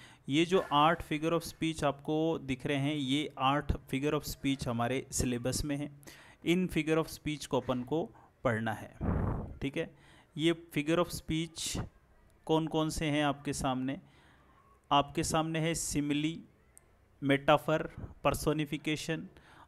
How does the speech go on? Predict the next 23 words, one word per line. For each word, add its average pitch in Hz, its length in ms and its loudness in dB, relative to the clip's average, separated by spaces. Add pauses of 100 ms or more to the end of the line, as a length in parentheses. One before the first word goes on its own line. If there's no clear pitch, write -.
(100)
और 139 200 6
इसके - 360 0
अलावा 143 540 4 (760)
फर्स्ट 151 220 4 (140)
पे 165 120 2
तो 160 120 2
आपने 156 300 2
को 156 100 0
पढ़ना 143 260 2
है 151 60 2
simile, 147 800 -4
सेकंड 147 400 -2
है 147 120 0
metaphor, 143 580 0 (360)
फिर 151 160 -2 (100)
personification, 151 880 0 (600)
irony, 151 540 4 (600)
hyperbole, 151 600 2 (720)
onomatopoeia, 151 880 4 (460)
oxymoron 147 760 4 (260)
और 135 260 4
synecdoche। 127 640 -6 (540)
ये 180 720 4